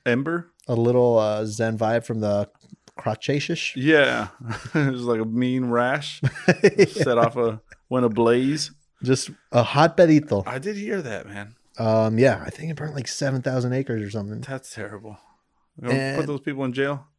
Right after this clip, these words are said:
Speaker 2: But, like
Speaker 1: And, and the baby. <laughs>
Speaker 2: <laughs> And the baby. Well, that's what I
Speaker 1: Well,
Speaker 2: was
Speaker 1: what's
Speaker 2: gonna
Speaker 1: the
Speaker 2: ask.
Speaker 1: baby?
Speaker 2: That, <laughs> I don't know.
Speaker 1: No, we don't know, boy or
Speaker 2: Red?
Speaker 1: girl?
Speaker 2: What, what does red mean?
Speaker 1: <laughs>
Speaker 2: What is
Speaker 1: Oh,
Speaker 2: red?
Speaker 1: that's, oh, that's Satan's fiery demon baby.
Speaker 2: <laughs>
Speaker 1: Yeah, that's right.
Speaker 2: Yeah, I mean, 'cause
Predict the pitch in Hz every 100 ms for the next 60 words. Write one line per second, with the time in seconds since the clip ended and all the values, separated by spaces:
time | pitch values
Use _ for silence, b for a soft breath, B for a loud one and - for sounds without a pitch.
0 | _ 143 139 147 139 143 135 - - 135
1 | 120 117 - 120 120 - 143 131 127 -
2 | _ _ _ - 165 - 220 185 - 151
3 | - 156 139 135 147 - B 214 156 175
4 | - 202 185 - 156 269 302 427 359 -
5 | - _ _ _ 151 196 175 - 214 185
6 | 202 - 180 185 170 147 247 196 208 226
7 | 220 208 214 123 139 - 175 185 160 175
8 | 170 175 151 175 180 151 143 135 160 -
9 | 240 240 - 139 - 151 175 151 185 185
10 | 127 - - 185 202 196 202 196 196 -
11 | 170 160 165 143 123 170 160 123 113 107
12 | 113 - - 156 147 135 143 147 117 -
13 | - B B B 202 190 151 139 120 117
14 | - 127 104 -